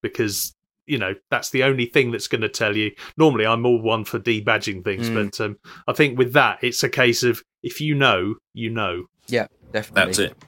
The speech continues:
Speaker 2: There is one thing we haven't touched on, and I think we probably should before we go, and that is the Formula One. The Formula One. Because there's been a,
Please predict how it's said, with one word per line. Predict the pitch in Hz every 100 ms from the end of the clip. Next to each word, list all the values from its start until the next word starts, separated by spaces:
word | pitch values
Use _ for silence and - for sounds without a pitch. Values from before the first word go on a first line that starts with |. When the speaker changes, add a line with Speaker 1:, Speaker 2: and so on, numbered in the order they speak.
| -
Speaker 2:
There | 156
is | 196
one | 156 185
thing | 165 151
we |
haven't | 143 170 139 -
touched | 117 - 110
on, | 110 -
and | 120
I |
think | 113 113
we | 120
probably | - 170 131
should | 123 - 139
before | 107 - 107
we | 104
go, | 110 104 90 90 - -
and | 123
that | 127
is | 135 123 123
the |
Formula | 123 - 131 139 135
One. | 131 151 95 95 -
The | 120 143 175
Formula | 151 107 98 95 90
One. | 90 90 104 104 _ _
Because | 123 131
there's | 143 139
been |
a, | 185